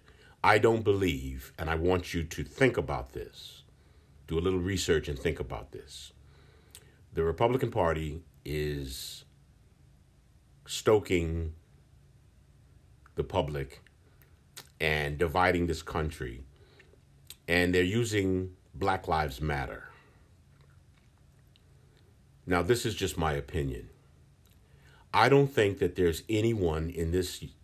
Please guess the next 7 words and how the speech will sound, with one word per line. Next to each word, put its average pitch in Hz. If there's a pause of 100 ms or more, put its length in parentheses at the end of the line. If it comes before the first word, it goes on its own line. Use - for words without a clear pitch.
United 90
States 80
of 76
America, 76 (1040)
Black, 98
white, 87 (240)
Asian, 82